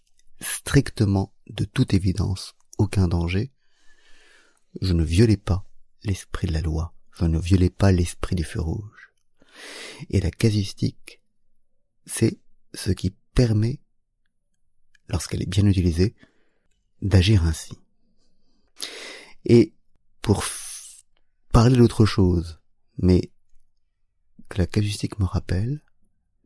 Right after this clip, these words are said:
parce que, au fond, c'est un peu la même idée, et tout ça se rejoint.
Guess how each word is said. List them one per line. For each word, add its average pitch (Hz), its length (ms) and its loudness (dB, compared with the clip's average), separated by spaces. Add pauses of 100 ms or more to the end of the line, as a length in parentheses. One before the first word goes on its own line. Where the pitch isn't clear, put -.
(120)
parce - 180 -2
que, - 200 0 (300)
au 127 100 6
fond, 156 300 0
c'est - 200 -4
un 95 80 4
peu 120 120 -2
la 123 100 0
même 104 140 4
idée, 95 300 2 (520)
et 101 100 0
tout - 260 -2
ça - 180 -4
se - 120 -4
rejoint. 90 480 -2